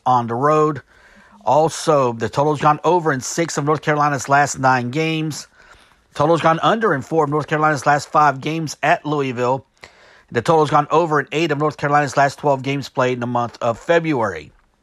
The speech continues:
Louisville, one and seven against the spread in their last eight games. One and four against the spread in their last five games at home. One and seven against the spread in their last eight games against A C C opponents.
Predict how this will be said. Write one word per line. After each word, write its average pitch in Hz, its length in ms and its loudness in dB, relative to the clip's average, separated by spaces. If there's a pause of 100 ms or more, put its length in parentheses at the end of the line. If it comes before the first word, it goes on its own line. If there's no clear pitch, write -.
(280)
Louisville, 147 480 2
one 131 200 0
and 160 140 -2
seven 160 320 0
against 143 320 -4
the - 60 -8
spread 156 180 0
in 143 60 0
their 139 100 2
last - 340 0
eight 151 200 -6
games. 117 560 -8 (500)
One 131 200 0
and 135 120 -4
four 180 240 2
against 143 300 -2
the 123 60 -10
spread 147 180 0
in 135 60 -2
their 131 80 -2
last 131 260 0
five 143 320 2
games 139 320 -6
at - 100 -6
home. 170 420 2 (500)
One 123 200 0
and 131 140 -2
seven 165 400 0
against 135 320 -6
the - 60 -12
spread 143 180 -2
in 135 60 -2
their 131 80 0
last 127 220 0
eight - 180 -8
games 135 260 -6
against 127 240 -6
A 131 120 -4
C 131 220 -8
C 120 240 -6
opponents. 151 640 -2